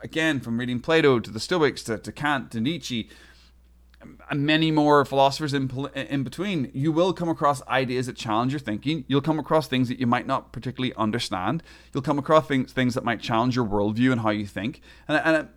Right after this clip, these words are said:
makes you see things from different angles, because you're really learning different mental models. You are learning, uh, these sort of a, a, a web of different ideas that in-,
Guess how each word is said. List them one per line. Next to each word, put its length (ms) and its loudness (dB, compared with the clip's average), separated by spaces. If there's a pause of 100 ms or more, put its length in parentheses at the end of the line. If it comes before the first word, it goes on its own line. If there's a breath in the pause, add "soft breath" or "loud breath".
(180)
makes 320 -2
you 80 -4
see 300 -2
things 260 -4
from 80 -4
different 300 -6
angles, 440 2
because 240 -2
you're 100 2
really 260 2
learning 380 2
different 340 -4
mental 260 -4
models. 440 -2
You 140 -2
are 260 4
learning, 380 0 (720 loud breath)
uh, 140 -10 (280)
these 160 -6
sort 220 -4
of 120 -6
a, 440 -6
a, 200 -4 (140)
a 40 -2
web 640 6
of 140 -2
different 280 -6
ideas 440 -2
that 100 -12
in-, 160 -6